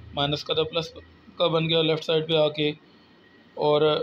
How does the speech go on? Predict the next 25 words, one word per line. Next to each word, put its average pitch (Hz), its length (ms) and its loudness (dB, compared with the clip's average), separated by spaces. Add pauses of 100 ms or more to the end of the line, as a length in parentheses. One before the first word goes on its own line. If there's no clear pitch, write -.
(120)
لیفٹ 170 380 0
side 160 280 0
پہ 165 120 0
مائنس 151 380 -2
ون 156 140 -2
تھا، 156 280 2
right 147 220 2
side 151 260 -2
پہ 156 40 0
آ 151 80 2
کے 147 100 -2
پلس 165 320 -4
ون 170 140 -2
بن 156 200 0
گیا۔ 156 120 2
cot 156 180 -2
alpha 156 500 0 (560)
cot 160 140 4
beta 151 480 -2
already 156 240 2
لیفٹ 151 340 0
side 151 220 -2
پہ 156 60 -2
positive 151 360 -2
تھا، 156 200 0